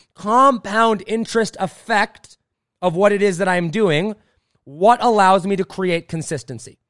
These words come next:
What is that thing? That was the question that I'm faced with. You know what the answer to that was? Discipline.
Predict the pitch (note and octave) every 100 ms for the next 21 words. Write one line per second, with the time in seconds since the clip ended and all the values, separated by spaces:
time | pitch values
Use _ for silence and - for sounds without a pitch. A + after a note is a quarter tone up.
0 | _ A#2+ F#3 C4 G#3+ G#3+ G#3+ A#2+ F3+ A3+
1 | F#3+ G#3 F#3+ D#3 E3 D#3 D#3+ C4 C4 -
2 | A2+ - _ _ _ _ _ _ _ _
3 | B2+ C3 C#3 C3 C3+ B2 F3+ B3+ - _
4 | _ _ _ _ _ _ _ _ _ _
5 | _ _ _ _ G#2 F#2 C3+ - -